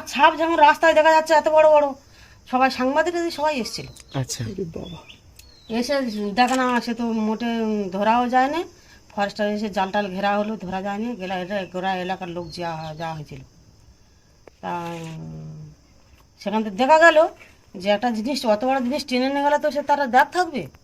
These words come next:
Speaker 2: হুম।
Speaker 1: এখান থেকে না হলে সই যে শোলটা পড়ে আছে, সই, ওই যে মেশিনের কাছে সই।
Speaker 2: আচ্ছা।
Speaker 1: এখান থেকে এতটা নিয়ে গেছে শূন্যে।
Speaker 2: আচ্ছা।
Speaker 1: কোনো দাগ টাগ নেই।
Speaker 2: আচ্ছা।
Speaker 1: তারপরে থেকে ফেলে দিয়ে টেনে নিয়ে গেছে জঙ্গলের ভিতরে। নিয়ে গিয়ে এ করেছে।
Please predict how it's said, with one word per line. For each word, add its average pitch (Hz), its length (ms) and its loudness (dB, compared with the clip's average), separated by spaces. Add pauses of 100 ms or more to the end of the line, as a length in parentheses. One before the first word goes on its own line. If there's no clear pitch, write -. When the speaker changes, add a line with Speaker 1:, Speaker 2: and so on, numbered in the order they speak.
Speaker 2:
হুম। 123 220 -4 (320)
Speaker 1:
এখান 311 320 4
থেকে 349 240 2
না 320 160 2
হলে 330 220 4
সই 330 220 2
যে 339 180 -2
শোলটা 339 360 4
পড়ে 339 180 4
আছে, 349 200 4
সই, 381 200 -2 (760)
ওই 226 100 -4
যে 233 80 -6
মেশিনের 262 420 -2
কাছে 302 180 -4
সই। 339 160 -6 (220)
Speaker 2:
আচ্ছা। 151 340 4 (220)
Speaker 1:
এখান 320 300 -2
থেকে 359 120 2
এতটা 359 400 4
নিয়ে 381 240 6
গেছে 381 200 0
শূন্যে। 240 440 4 (420)
Speaker 2:
আচ্ছা। 147 360 0 (420)
Speaker 1:
কোনো 311 180 2
দাগ 277 280 8
টাগ 240 140 2
নেই। 175 180 0
Speaker 2:
আচ্ছা। - 180 -10
Speaker 1:
তারপরে 320 500 10
থেকে 403 220 2
ফেলে 330 200 8
দিয়ে 269 120 6
টেনে 190 240 -2
নিয়ে 151 120 -8
গেছে - 500 -18
জঙ্গলের 165 300 -10
ভিতরে। 139 260 -18 (1700)
নিয়ে 233 260 2
গিয়ে 294 120 -2
এ 262 100 0
করেছে। 139 360 -14